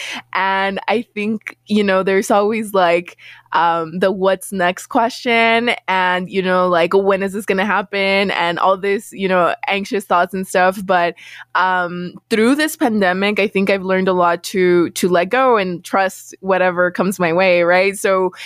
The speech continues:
one of the things that I had initially planned with this new, um, role that I got,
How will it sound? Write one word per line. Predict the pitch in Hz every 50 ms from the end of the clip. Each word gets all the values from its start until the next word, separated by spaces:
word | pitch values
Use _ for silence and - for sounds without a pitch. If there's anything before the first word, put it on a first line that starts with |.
| - - _
one | 202 208 226
of | 262 269 247
the | 254 247
things | - _ 202 202 202 196 196 196 196 -
that | - 185 180
I | 180 185
had | 196 208 185 180
initially | 190 185 185 190 202 - - 262 226 196 196
planned | 190 - 233 190 180 180 180 180 175 - _
with | 180 185 185 185 202 185 - -
this | 175 175 185 185 185 -
new, | 190 185 185 180 180 180 175 175 170 170 - - _ -
um, | 165 151 160 165 160 160 165 160 135 - - _ _ -
role | 190 180 190 190 196 220 254 269
that | 226 220 190
I | 175 165 170
got, | - 175